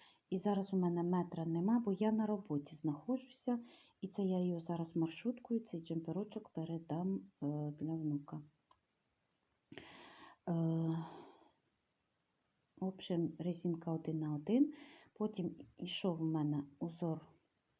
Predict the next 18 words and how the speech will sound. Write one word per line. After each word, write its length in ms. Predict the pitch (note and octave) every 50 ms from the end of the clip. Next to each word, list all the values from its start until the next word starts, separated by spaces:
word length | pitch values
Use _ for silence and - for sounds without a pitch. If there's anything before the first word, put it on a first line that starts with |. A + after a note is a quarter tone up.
| _ _ _ _ _ _ _ _ -
один. 600 | - D#3 D3 D3 D#3+ D3+ D3+ E3 G#3+ C#4 D#4 D#4 - - - - _ -
Ні, 260 | F3+ F3 D#3 C#3+ C#3+ -
спочатку 500 | - - F3 F3 - F#3 D#3 - - -
йшло 340 | D#3 D#3 - - D#3+ - - -
ось 200 | D#3+ D3+ D3 - - - _ -
так 220 | - D#3+ - D#3+
от 140 | D#3+ - -
у 40 | C#3+
того 480 | - - D#3 D3+ - D3+ C#3+ C#3+ - - - - - - - - - - - _ _ _ -
ізнаночне. 960 | - F#3 E3 E3+ - D#3+ D3 C#3+ C#3+ C#3+ D#3 E3+ - - - C#4 C#4+ E4 F#4 - - - - - _ _ _ _ _ _ _ _ _ _ _ _ _ _ _ -
Ось 340 | - F#3+ F#3 F3+ - - - _ -
ізнаночна 840 | F3+ E3 E3 D#3+ E3 D#3 D3 C#3 C#3 C#3+ C#3+ C#3+ - G3 G#3 G#3+
гладь, 360 | G#3 A#3+ B3 C4 C#4 - -
потім 400 | - A3+ A3+ A3+ - F#3 E3 E3+ -
узор 380 | - F3+ E3 E3+ F#3 E3+ E3 - -
один. 380 | F3 E3 E3+ A#3 C#4 D4 C#4+
Цей 360 | D4+ - A#3 A#3+ A#3 A#3 - -
візерунок, 640 | E3+ F#3+ F#3 F#3 G3+ A3 D4 E4 E4 F#3+ D#3+ -